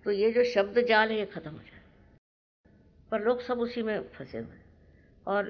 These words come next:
इसी में जो सिख लोगों का तो देखिए अब क्या हाल है, कहीं नहीं, अंदर की खोज तो है ही नहीं उनके अंदर जो होना चाहिए। अंदर की खोज ही नहीं है तो फिर कहाँ से आप सिख धर्म को फॉलो करें?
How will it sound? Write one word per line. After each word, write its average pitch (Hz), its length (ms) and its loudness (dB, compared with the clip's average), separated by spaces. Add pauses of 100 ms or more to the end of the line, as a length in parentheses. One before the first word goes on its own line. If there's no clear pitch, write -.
(120)
इसी 226 260 -4
में 226 420 0
जो 185 140 -2 (200)
सिख - 300 -12
लोगों 196 240 -2
का 208 120 -4
तो 196 160 -8
देखिए - 300 -10
अब - 160 -16
क्या 135 100 -8
हाल - 180 -14
है, 78 100 -20 (1500)
कहीं 214 200 -2
नहीं, 240 140 -6 (280)
अंदर 165 280 -6
की - 180 -12
खोज - 300 -8
तो 147 60 -10
है 135 100 -8
ही 180 80 -6
नहीं 190 120 -6
उनके 175 240 -12
अंदर - 240 -16 (260)
जो 156 100 -4
होना 123 260 -8
चाहिए। - 140 -20 (1160)
अंदर 170 320 -2
की 262 160 -8
खोज 214 260 -6
ही 233 120 -4
नहीं 202 200 -4
है 190 160 -4
तो 240 120 -8
फिर 240 180 -6 (540)
कहाँ 180 340 -4
से 196 180 -4
आप 196 220 -2 (360)
सिख 226 180 -6
धर्म 190 260 -2
को 185 120 -10
फॉलो - 280 -6
करें? - 240 -16